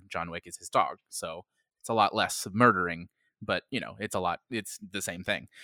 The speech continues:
Um, and once that whole family is taken, he has nothing but his, uh, desire for vengeance, and it nearly swallows him. And that's sort of, like, the whole question of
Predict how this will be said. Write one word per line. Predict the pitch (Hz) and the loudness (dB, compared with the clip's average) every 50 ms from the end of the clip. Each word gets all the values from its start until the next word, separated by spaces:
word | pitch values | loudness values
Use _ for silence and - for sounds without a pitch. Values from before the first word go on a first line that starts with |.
| - - - - - | -20 -20 -8 2 6
Um, | 135 127 117 113 117 | 8 10 10 10 8
and | 127 135 135 143 | 8 8 10 10
once | 156 165 160 - | 10 10 10 10
that | - 139 127 - | 8 8 8 8
whole | - 143 131 127 | 6 6 6 6
family | - 147 151 170 147 113 101 | 8 6 6 6 6 6 4
is | 98 - | 4 4
taken, | - - 226 285 - 127 110 107 113 - | 4 4 4 6 6 4 4 4 2 0
he | 120 131 127 | 0 2 4
has | 127 127 120 113 120 | 6 6 6 6 6
nothing | 123 117 110 - 120 110 110 107 | 6 6 6 4 2 2 2 4
but | 110 107 - 101 | 4 4 2 2
his, | 113 107 101 98 95 95 - - - | 0 0 0 0 -2 -4 -6 -4 -2
uh, | 110 110 104 | 0 0 0
desire | 101 104 107 - 107 101 107 110 110 | 0 -2 0 2 4 4 6 4 2
for | - - 107 | 0 -2 -6
vengeance, | 92 - 101 107 117 110 104 98 95 104 - | -6 -4 -4 -4 -2 -2 -4 -4 -4 -6 -4
and | 113 123 | -2 -2
it | 117 | -2
nearly | 139 143 135 123 113 101 | -2 -2 0 0 0 0
swallows | - - 104 92 101 107 107 104 98 - | -2 2 6 8 8 10 10 8 6 4
him. | 101 92 90 90 | 0 0 0 2
And | 90 98 | 4 6
that's | 107 107 - - | 6 6 6 6
sort | 110 101 101 | 6 6 6
of, | 92 - | 4 2
like, | 98 92 - _ _ - - - - - - | -2 -4 -4 _ _ -20 -20 -20 -20 -2 2
the | 117 113 | 2 2
whole | 101 123 123 117 113 | 4 6 4 4 4
question | - - - 131 120 - - - 127 117 110 107 104 - - | 2 0 0 2 2 2 2 2 0 0 -2 -2 -4 -2 0
of | 110 107 104 101 101 101 - - | 2 2 2 2 0 -2 -6 -16